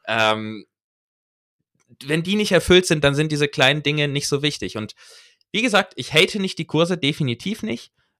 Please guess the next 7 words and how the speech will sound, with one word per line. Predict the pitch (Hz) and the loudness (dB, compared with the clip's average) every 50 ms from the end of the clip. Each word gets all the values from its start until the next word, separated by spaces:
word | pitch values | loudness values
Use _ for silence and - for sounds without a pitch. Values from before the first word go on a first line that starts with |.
| _ - | _ -2
Ähm, | 127 131 135 139 139 139 139 139 139 - - _ _ - | 2 2 4 4 2 2 0 -4 -6 -8 -14 _ _ -6
ich | 131 127 | -4 -2
möchte | 143 160 180 202 - 185 | 0 0 0 0 0 0
nur | 170 160 | 0 2
darauf | 160 147 139 131 127 - | 2 4 4 4 2 2
aus, | - 92 123 139 151 147 - - - - _ _ _ _ _ _ _ _ | 2 4 4 6 6 4 2 -4 -12 -14 _ _ _ _ _ _ _ _
dass | - 127 120 120 117 - - - - - - - | 0 4 4 4 4 2 -4 -10 -10 -12 -14 -18